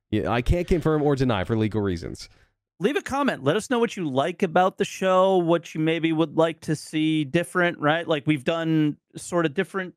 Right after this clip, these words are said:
Speaker 2: topics. Today was, like, a mix of a lot of the topics we've talked up in the, in two shows, and we're a,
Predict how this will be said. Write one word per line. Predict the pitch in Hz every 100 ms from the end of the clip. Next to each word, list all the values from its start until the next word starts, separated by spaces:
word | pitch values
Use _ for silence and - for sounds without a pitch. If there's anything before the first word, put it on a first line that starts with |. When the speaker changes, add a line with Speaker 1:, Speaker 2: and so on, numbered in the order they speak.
| _
Speaker 2:
topics. | 190 185 196 -
Today | - 151 151
was, | 180
like, | 160 151
a |
mix | 135 131 139 -
of | 156
a |
lot | 143 131 139
of | 131
the |
topics | - 139 147 143 -
we've | 131
talked | - 135 -
up | 143 - -
in | 147 135
the, | 120 -
in | 151 131 160 -
two | 214
shows, | 208 208 202 190
and | 170
we're | 147 139
a, | 131